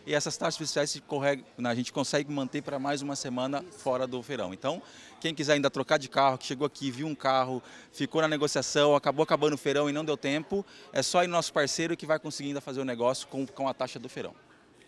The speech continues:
Speaker 2: Mas a-, algo que você queira aí falar? Ó.
Speaker 1: Mais agradecimento mesmo, né, Tamires? Agradecer, foi um sucesso, né? Já é a nona edição, como a Rose falou. É o terceiro aqui no shopping, né, Rose? Acho que é a terceira no shopping.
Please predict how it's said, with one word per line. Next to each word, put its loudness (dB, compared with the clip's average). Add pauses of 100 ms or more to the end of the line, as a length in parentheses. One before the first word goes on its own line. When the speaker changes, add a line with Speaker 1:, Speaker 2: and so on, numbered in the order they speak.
(240)
Speaker 2:
Mas 0
a-, -4 (120)
algo 6
que -6
você -10
queira -6
aí -6
falar? -6 (320)
Ó. -2 (300)
Speaker 1:
Mais -4
agradecimento -8
mesmo, -10
né, -10
Tamires? -8
Agradecer, -4 (420)
foi -4
um -4
sucesso, -4 (420)
né? -2 (360)
Já 2
é 2
a 0
nona 0
edição, -4
como -6
a -2
Rose -6
falou. -2 (540)
É -2
o -2
terceiro 0
aqui -6
no -2
shopping, 0
né, -6
Rose? -6 (100)
Acho -14
que -4
é -4
a -4
terceira -2
no -4
shopping. 0